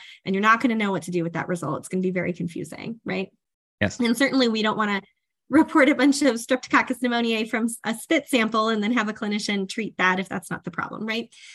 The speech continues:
Speaker 1: Um, so then you also wanna consider the, the polymorphinuclear cells or the P M Ns because,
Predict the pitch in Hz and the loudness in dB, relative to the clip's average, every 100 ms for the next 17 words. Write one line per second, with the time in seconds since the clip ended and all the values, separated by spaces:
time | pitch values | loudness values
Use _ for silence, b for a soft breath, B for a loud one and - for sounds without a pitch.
0 | B B B 254 254 254 254 - _ _ | B B B 6 6 6 0 -4 _ _
1 | _ 269 277 339 320 381 359 349 311 277 | _ -8 -2 0 2 2 0 -2 -2 -2
2 | 269 262 247 240 233 226 - _ - 226 | -2 -6 -4 -2 -2 -4 -6 _ -8 -6
3 | 220 _ 220 208 240 220 214 208 208 214 | -6 _ -8 -6 0 0 0 -2 -2 -4
4 | 214 196 196 180 185 208 185 185 220 202 | -2 -4 -2 -2 -2 -2 -4 -4 -2 0
5 | 285 285 233 226 269 - 233 240 202 208 | 0 2 2 0 -2 -4 -6 -2 0 0
6 | 208 | -4